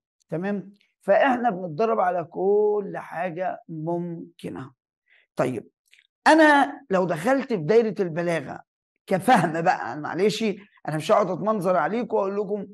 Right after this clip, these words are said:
البلاغة هي مطابقة الكلام لمقتضى الحال مع فصاحته.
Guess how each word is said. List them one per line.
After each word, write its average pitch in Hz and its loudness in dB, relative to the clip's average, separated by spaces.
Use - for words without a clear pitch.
البلاغة 190 -2
هي 175 2
مطابقة 170 0
الكلام 202 -2
لمقتضى 175 0
الحال 185 0
مع 160 -4
فصاحته. 165 -6